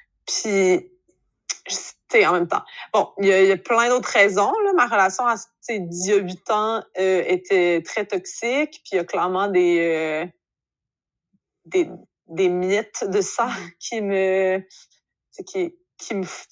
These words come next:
Speaker 1: qui font en sorte que j'ai de la misère à, ben, à commit. Tu sais, pour moi, c'est vraiment difficile de m'imaginer, genre, me donner à cent pour cent à quelqu'un, puis que cette pers-, cette personne-là va pas, genre, me détruire,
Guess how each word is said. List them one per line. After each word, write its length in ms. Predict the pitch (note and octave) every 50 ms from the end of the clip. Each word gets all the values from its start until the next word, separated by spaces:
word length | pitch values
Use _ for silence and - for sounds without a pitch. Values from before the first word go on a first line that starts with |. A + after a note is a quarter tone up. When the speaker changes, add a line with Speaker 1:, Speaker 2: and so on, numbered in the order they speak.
| _
Speaker 1:
qui 80 | - -
font 120 | - A#3
en 240 | G#3+ G3+ G3 G3 G3 - -
sorte 280 | - A#3 A3 - _ -
que 120 | G#3+ G3
j'ai 80 | G3 F#3
de 60 | F3
la 100 | F#3 F3+
misère 280 | F#3 F#3 F#3+ F#3+ G3+ G3
à, 300 | G3+ F#3 F3+ E3+ E3 E3 E3 E3 D#3+ D3 - _ _ _ - - _ _ _ _ _ _ _ _ _ _ _ _ _ _ _ _ -
ben, 160 | F3 F#3 E3+ -
à 100 | F3 F3+
commit. 480 | - - - G#3+ F3 F3+ F#3 G#3+ D#4+ G#4 - -
Tu 80 | - - - - - _ _ _ _ _ _ _ _ _ _
sais, 140 | _ - A#3 F#3+
pour 160 | - G#3+ F#3+
moi, 140 | G3 G3+ G#3+
c'est 140 | - - G3
vraiment 840 | E3+ E3+ F#3 F#3+ - - - - A3 G3+ G3 F#3+ F#3+ F#3+ G3 G3 G3
difficile 520 | F#3 F3 F3 E3+ - - - G#3 G3 G3 F#3
de 80 | F#3 F3+
m'imaginer, 1120 | F#3 F#3 F#3 F3+ F3 F3 F3 G3 F#3 E3+ F3 F3+ F3+ F#3 F#3 F#3+ F#3+ F#3 G3 G3 - _ _ _ _ _ _
genre, 180 | - - F#3+ G3
me 140 | F#3+ F3+ F3
donner 440 | E3+ E3 F3 G3 G3 F#3 F3+ F#3+ F#3
à 120 | F3+ F#3+
cent 180 | F#3 - F#3 E3+
pour 160 | F#3+ F3+ F#3
cent 160 | - G#3+ F#3+
à 140 | F#3+ F#3 F3+
quelqu'un, 580 | - G3 F3+ E3 - - F3+ F3+ F#3+ G3 G3+ G3+ G3+ - - _ _
puis 120 | - - -
que 40 | -
cette 140 | F#3 F#3 F3+
pers-, 140 | F#3 E3+ -
cette 480 | - - - - _ _ - G3+ G3 -
personne-là 400 | - F#4 - G3 F3+ F3 F#3+ G3
va 120 | F3+ E3
pas, 160 | D#3+ F#3 F3+
genre, 280 | F#3 F#3+ - - - F3+
me 140 | F3+ E3+ E3+
détruire, 840 | D#3 D3 D3+ D3+ F#3 F3+ - - - - F#3 - - A3 C#4+ D#4+ E4+